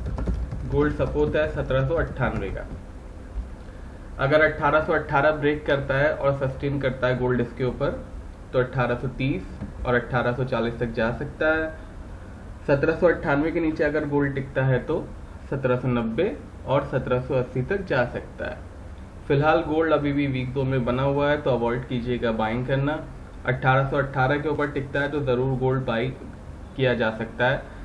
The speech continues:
but ध्यान रखिएगा आप जब भी buying करें या sell करें, stop loss ज़रूर लगा के करें। अब आते हैं silver पे। यह है silver का chart,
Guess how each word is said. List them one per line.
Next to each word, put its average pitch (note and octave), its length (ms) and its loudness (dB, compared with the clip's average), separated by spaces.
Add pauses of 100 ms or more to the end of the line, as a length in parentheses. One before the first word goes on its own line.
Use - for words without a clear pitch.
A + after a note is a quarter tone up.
(240)
but C3 100 2
ध्यान C3 320 4
रखिएगा D#3 340 0
आप D3 160 2
जब B2+ 160 2
भी C#3+ 120 2
buying C#3+ 300 2
करें C#3+ 220 2
या C#3+ 100 0
sell C#3 260 2
करें, D3 280 0
stop C3+ 280 2
loss C#3+ 200 2
ज़रूर B2 240 2
लगा A2 240 2
के G#2 120 -4
करें। - 240 -6 (600)
अब C3 140 2
आते B2+ 240 2
हैं D#3 180 -4
silver A#2 240 0
पे। F#2 240 -8 (2250)
यह C#3 160 4
है D3 160 4
silver C#3+ 280 0
का C#3+ 500 2
chart, C#3+ 280 2